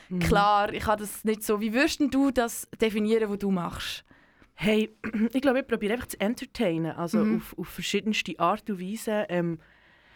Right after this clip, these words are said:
Speaker 1: ich glaube, so, dass der Comedy-Stempel, den ich mal habe aufgedrückt bekommen, ich mache mega gerne, oder ich, ich sage auch, ich mache Comedy, aber ich habe das Gefühl, es ist so ein, so ein Side-Effekt. Also ich glaube, ich bin einfach lustig, ohne dass ich es vielleicht immer will,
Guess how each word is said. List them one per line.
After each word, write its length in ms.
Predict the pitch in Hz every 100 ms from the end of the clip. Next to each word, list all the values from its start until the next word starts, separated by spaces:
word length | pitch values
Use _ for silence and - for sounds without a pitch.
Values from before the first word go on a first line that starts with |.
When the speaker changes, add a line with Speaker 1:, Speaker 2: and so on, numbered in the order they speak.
| - - - - _ -
Speaker 1:
ich 80 |
glaube, 180 | 226 220
so, 120 | -
dass 240 | 214 208 - _ _ -
der 140 | 202 - _ _ -
Comedy-Stempel, 920 | 226 247 294 262 - 196 180 175 208
den 140 | 190
ich 80 | 185
mal 280 | 185 214 220
habe 100 | 180
aufgedrückt 440 | 196 - 233 -
bekommen, 340 | 220 202 190 196 _ -
ich 100 | 202
mache 360 | 202 208 -
mega 240 | 226 214 233
gerne, 300 | 220 208 196
oder 100 | 165
ich, 180 | 156 -
ich 100 | 185
sage 200 | 190 196
auch, 60 | 185
ich 160 | 175
mache 300 | 170 185 -
Comedy, 580 | - 190 220 254 269 302 _ -
aber 140 | 180
ich 60 | 202
habe 100 | 196
das 80 | 208
Gefühl, 180 | - 202
es 60 |
ist 60 | 196
so 80 | 202
ein, 180 | 185 -
so 140 | - 196
ein 120 | 180
Side-Effekt. 880 | 156 165 175 190 185 - 170 160 -
Also 180 | 165 165
ich 140 | 170
glaube, 180 | 170 165
ich 80 | 160
bin 160 | - -
einfach 280 | 170 175 175
lustig, 380 | 165 - 156
ohne 200 | - 170
dass 140 | 170 156
ich 60 | 156
es 40 |
vielleicht 220 | 170 160
immer 260 | 165 170 160
will, 160 | 165